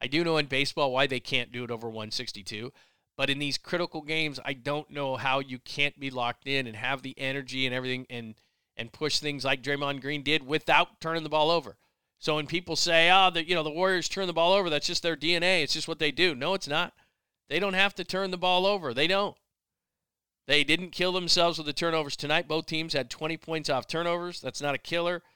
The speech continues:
And the Warriors turned it over fourteen times in the regular season. They averaged sixteen. In a lot of first half, they didn't turn the ball over a, a, for a long time. And then they had kind of a flurry in the fourth quarter that allowed the Lakers to get back in when they turned it over on, like, three or four possessions. So,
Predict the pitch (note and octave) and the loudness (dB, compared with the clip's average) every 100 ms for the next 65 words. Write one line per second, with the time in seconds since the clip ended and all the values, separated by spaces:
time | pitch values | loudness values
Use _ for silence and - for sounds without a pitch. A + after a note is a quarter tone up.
0 | _ _ _ _ A#2 C3 C3+ D#3 E3 D#3 | _ _ _ _ -4 -4 -2 0 2 0
1 | - E3 D#3 D#3 D3+ B2+ D#3+ E3 D3+ D3 | -2 -4 -2 -2 -2 -6 -6 -4 -6 -6
2 | C#3+ D3 D3+ C3+ C#3+ C#3+ D3 C3 D3+ C#3 | -4 -4 -4 -8 -4 -4 -4 -4 -4 -2
3 | D3 C#3 C#3+ - D#3+ - C3 D#2+ _ _ | 0 0 0 -4 -4 -6 -8 -8 _ _
4 | _ _ _ _ _ C#3+ C#3+ C#3+ D#3 D#3 | _ _ _ _ _ -4 4 6 6 2
5 | D3+ D#3 D3+ D3+ D3 C#3+ D#3 D3 C#3 C3+ | -2 2 2 2 -2 -2 -4 -2 2 2
6 | C3+ C3+ A#2 - B2+ - _ C3 A2+ G#2 | 2 -2 -4 -8 -12 -12 _ -6 -6 -2
7 | B2+ D#3+ E3+ D#3 B2+ F#2 G#2 C3 C3+ C#3 | 2 4 4 2 -8 -10 -8 -4 2 2
8 | C3 D3 C#3+ B2 - D#3 D#3+ D3 B2+ B2+ | 2 -2 -2 -4 -8 -2 0 2 0 -4
9 | _ _ _ - C3 B2+ D3 C#3 - E3 | _ _ _ -10 -8 -4 -4 -4 -2 -4
10 | C#3+ B2+ B2+ C3+ C#3+ C3 C3 C3+ C#3 - | -2 -2 2 4 4 4 2 2 0 -4
11 | C#3 B2 B2+ A#2+ D3 D3 C3+ B2 - C3+ | -4 0 -2 -2 -2 -4 -4 -6 -6 -6
12 | C3+ C3 C3 B2 A#2+ A2+ - C3 B2 - | -2 0 0 -2 -2 -4 -6 -4 -4 -4
13 | B2 A2+ G#2+ A#2 A#2+ - _ - _ _ | -8 -8 -8 -6 -6 -10 _ -20 _ _
14 | _ _ _ _ - B2 A2 | _ _ _ _ -6 -4 -4